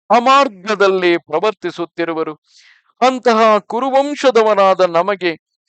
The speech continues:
ನೀನು ಸೊಸೆ ಎನಿಸಿಕೊಂಡಿರುವೆ. ಉತ್ತಮ ಕುಲದವರು ಎಷ್ಟೇ ಕಷ್ಟಕ್ಕೊಳಗಾದರೂ ಧರ್ಮವನ್ನು ಬಿಟ್ಟು ಹೋಗಬಾರದು. ಪಾಂಚಾಲಿ,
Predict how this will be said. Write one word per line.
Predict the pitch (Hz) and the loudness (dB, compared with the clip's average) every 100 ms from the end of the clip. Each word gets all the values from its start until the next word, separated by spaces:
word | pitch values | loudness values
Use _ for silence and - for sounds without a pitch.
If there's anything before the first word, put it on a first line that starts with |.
| 208 | -10
ನೀನು | 214 208 180 170 | -6 -4 -4 -6
ಸೊಸೆ | 143 160 170 240 | -6 -8 -6 -4
ಎನಿಸಿಕೊಂಡಿರುವೆ. | 190 170 170 165 165 156 156 147 147 _ _ _ _ _ 254 | -4 -6 -10 -8 -6 -4 -6 -8 -12 _ _ _ _ _ -10
ಉತ್ತಮ | 285 _ - 226 220 | -10 _ -2 0 0
ಕುಲದವರು | 202 220 226 208 202 190 180 175 | -2 0 2 2 2 0 -2 -2
ಎಷ್ಟೇ | 190 240 _ 214 190 | -2 -2 _ 0 0
ಕಷ್ಟಕ್ಕೊಳಗಾದರೂ | 180 175 190 - 208 - 185 180 175 170 170 165 | 0 -6 -8 -10 -12 -4 -2 2 0 0 -2 -4
ಧರ್ಮವನ್ನು | 143 113 160 226 208 180 165 156 | -8 -4 -4 -2 -2 -4 -4 -6
ಬಿಟ್ಟು | 156 - 165 151 | -8 -8 -8 -10
ಹೋಗಬಾರದು. | 131 151 175 147 147 147 139 - _ _ _ _ | -6 -8 -4 -2 -2 -4 -8 -16 _ _ _ _
ಪಾಂಚಾಲಿ, | 185 165 - 160 156 143 139 | -2 -2 0 0 0 -4 -12